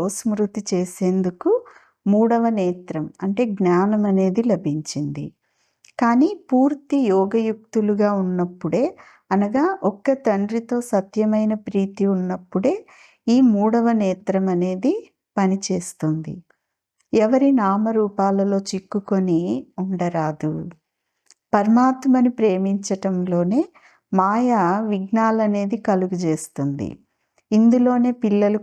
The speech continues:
కూడా మోసపోతారు అంటున్నారు బాబా.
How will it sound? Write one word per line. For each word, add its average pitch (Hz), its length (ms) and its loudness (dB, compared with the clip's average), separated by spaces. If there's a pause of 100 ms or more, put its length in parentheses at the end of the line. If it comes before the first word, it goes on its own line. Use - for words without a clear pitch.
కూడా 202 200 -2 (360)
మోసపోతారు 185 1040 -2 (120)
అంటున్నారు 170 720 -6
బాబా. 151 320 -8